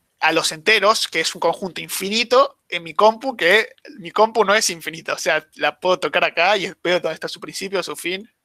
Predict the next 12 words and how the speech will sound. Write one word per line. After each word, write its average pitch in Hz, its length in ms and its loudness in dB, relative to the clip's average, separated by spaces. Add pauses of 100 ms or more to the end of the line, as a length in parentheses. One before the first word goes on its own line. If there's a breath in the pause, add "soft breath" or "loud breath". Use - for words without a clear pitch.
(100)
¿Bien? - 240 -2 (1700 loud breath)
Entonces, 214 420 0 (1000)
¿eso 233 220 2
qué 233 80 2
significa? 208 680 -2 (240)
Que 208 220 2
tenemos 214 340 0
que 156 200 -6
como 156 320 -6
hacer 196 200 -4
un 190 80 -10
compromiso. 165 760 -4